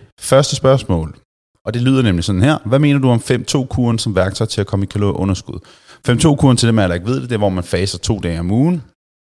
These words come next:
og spiser de resterende fem. Og, øh, der er også det, der hedder I F, Intermediate Fasting. Fasting er fast-, faste er generelt blevet, øh, meget populært på det seneste år.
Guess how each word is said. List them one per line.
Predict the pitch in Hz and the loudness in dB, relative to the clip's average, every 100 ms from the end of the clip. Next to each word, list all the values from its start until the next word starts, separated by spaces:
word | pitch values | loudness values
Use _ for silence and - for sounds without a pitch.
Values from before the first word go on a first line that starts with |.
| _ - | _ -12
og | 98 | -10
spiser | - 95 92 87 | -8 -6 -4 -4
de | |
resterende | 78 65 69 | -4 -8 -12
fem. | - 71 - - - - - | -10 -10 -10 -20 -20 -18 -4
Og, | - 110 110 | 2 4 6
øh, | 104 98 95 | 4 4 2
der | 131 | 2
er | |
også | 120 117 | 2 2
det, | 120 | 0
der | 104 | 2
hedder | 98 92 | 0 -2
I | 156 147 139 | -4 0 0
F, | 156 - - | 0 -6 -4
Intermediate | 107 95 98 135 143 131 123 | -2 0 0 2 0 0 0
Fasting. | 120 123 - 135 131 - _ _ _ _ _ _ _ _ _ _ - - | -2 -2 -4 -6 -6 -12 _ _ _ _ _ _ _ _ _ _ -14 -4
Fasting | - 120 135 147 131 | 0 2 4 4 4
er | 113 95 90 87 82 | 4 2 0 -4 -6
fast-, | - 85 95 - - - _ | -10 -10 -8 -8 -12 -20 _
faste | 87 104 - 147 - - | -8 -6 -6 -10 -12 -8
er | 101 | -4
generelt | 104 95 104 92 | -2 0 0 0
blevet, | 110 95 90 82 71 - | 0 2 0 -2 -6 -12
øh, | 55 53 50 - | -14 -16 -16 -14
meget | 87 85 120 | -10 -4 -2
populært | - 87 80 107 - - 151 139 - | 0 -2 -2 -2 -2 -6 -14 -20 -10
på | 123 | -6
det | 120 | 0
seneste | 135 135 127 | 0 2 0
år. | 120 | 0